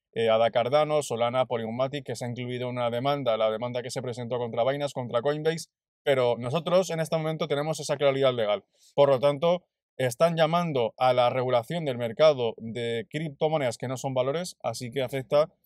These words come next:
totalmente al token de X R P, como decíamos anteriormente, o lo hace la sec o bien se pondrá las pilas y es posible que veamos a un Gary Gensler en la calle en el caso de que no quiera regular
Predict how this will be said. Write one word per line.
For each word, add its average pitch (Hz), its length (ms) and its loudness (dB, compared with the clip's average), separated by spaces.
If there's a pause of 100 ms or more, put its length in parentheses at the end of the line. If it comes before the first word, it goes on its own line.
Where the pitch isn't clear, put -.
(140)
totalmente 127 680 0
al 113 180 2
token 120 420 -4 (220)
de 123 240 -2
X 135 460 -2
R 135 240 4
P, 165 180 -2
como 165 160 0
decíamos 170 420 -2
anteriormente, 160 680 -2
o 135 220 2
lo 135 80 4
hace 160 220 0
la 143 140 6
sec 175 360 -4 (160)
o 123 120 -2
bien 170 380 -2 (220)
se 131 180 -2
pondrá 123 320 2
las 120 160 2
pilas 147 380 0
y 143 40 -6
es 131 100 -6
posible 131 400 -4
que 117 120 -2
veamos 117 480 -4
a 117 160 2
un 127 140 -2
Gary 120 200 0
Gensler 131 460 -2 (240)
en 131 220 2
la 120 140 4
calle 151 320 2
en 117 80 -4
el 110 100 -6
caso 120 300 -2
de 113 120 -2
que 113 80 -6
no 113 140 -6
quiera 117 220 2
regular 113 420 0